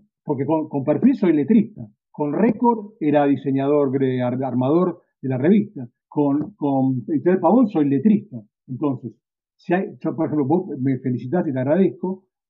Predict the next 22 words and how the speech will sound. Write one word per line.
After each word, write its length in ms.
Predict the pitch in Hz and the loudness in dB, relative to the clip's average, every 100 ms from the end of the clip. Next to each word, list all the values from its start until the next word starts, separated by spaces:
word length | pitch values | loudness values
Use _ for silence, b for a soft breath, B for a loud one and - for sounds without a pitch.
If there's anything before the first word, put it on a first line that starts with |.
| _ | _
porque 240 | 147 127 131 | -8 -8 -2
yo 120 | 165 | 2
elegí 460 | 160 131 170 180 - | 2 0 -6 -6 -8
X-Men 680 | 139 147 156 170 190 202 _ _ _ _ - | -12 -4 0 0 0 -6 _ _ _ _ -12
de 360 | 123 143 160 - | -2 0 0 -4
Jim 240 | - 147 | -4 -2
Lee 360 | 143 151 185 196 _ _ _ | 2 2 2 -2 _ _ _
para 160 | 143 135 | -4 -2
Editorial 280 | 127 147 139 | 0 0 0
Pavón. 380 | 131 123 104 - _ _ _ - | -2 -2 -6 -14 _ _ _ -14
Y 120 | 139 | -10
tengo 180 | 156 165 | -4 0
que 60 | 160 | 0
decir, 220 | 143 190 | 2 2
por 120 | 165 | 0
eso 80 | 135 | -4
te 80 | 135 | -8
interrumpí 380 | 135 131 151 | -4 -2 0
y 40 | 135 | 0
te 80 | 131 | 0
pido 140 | 139 | -2
disculpas. 420 | 127 127 107 117 | -2 -4 -6 -8